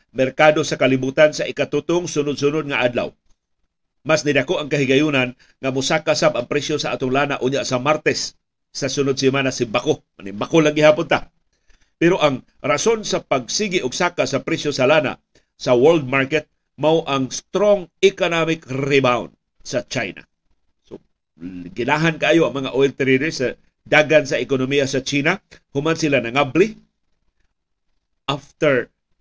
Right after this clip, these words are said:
more than three years sa higpit kaayo nga mga covid nineteen restrictions. Nipaspas pag-ayo ang operasyon sa mga pabrika sa China. Mao ni kinapaspasan nga pagtubo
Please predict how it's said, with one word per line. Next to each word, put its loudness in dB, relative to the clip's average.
more 2
than 0
three 4
years 2
sa -4
higpit 0
kaayo 0
nga -4
mga -2
covid 2
nineteen -2
restrictions. -6
Nipaspas -6
pag-ayo 0
ang -4
operasyon 0
sa -2
mga -6
pabrika 0
sa -4
China. 0
Mao -2
ni -4
kinapaspasan -2
nga -6
pagtubo 0